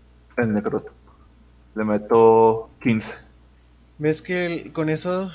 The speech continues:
Speaker 2: que le hiciste, le haces mucho, mucho, mucho daño. El vato está en las últimas. Se ve que ya sus huesos ya no se pueden mantener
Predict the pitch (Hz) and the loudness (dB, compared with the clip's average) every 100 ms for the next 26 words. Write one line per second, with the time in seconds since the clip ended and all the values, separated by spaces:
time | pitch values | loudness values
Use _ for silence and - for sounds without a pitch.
0 | - - - - 143 143 208 202 - 147 | -16 -18 -16 -8 -6 -6 -6 -10 -6 -6
1 | 151 - - 147 147 139 160 156 - _ | -6 -10 -8 -4 -4 -4 -8 -10 -16 _
2 | _ _ _ _ _ _ - 165 160 156 | _ _ _ _ _ _ -8 0 2 2
3 | 151 - 151 135 - - 151 156 160 151 | 0 -4 -2 -2 -6 -8 -4 -2 -2 -4
4 | - 143 139 147 143 - 135 131 131 131 | -8 -8 -6 -6 -8 -6 -4 -4 -4 -4
5 | 127 143 - 147 147 - 147 139 139 127 | -4 -6 -6 -4 -6 -6 -8 -8 -8 -8
6 | 120 123 - - 131 120 120 143 143 127 | -8 -10 -16 -12 -6 -6 -6 -4 -4 -4
7 | 131 127 135 - 143 139 139 139 139 143 | -4 -4 -4 -8 -8 -4 -4 -4 -4 -4
8 | 139 143 - 135 139 139 139 127 127 127 | -4 -6 -4 -4 -2 -4 -4 -6 -6 -6
9 | 131 | -8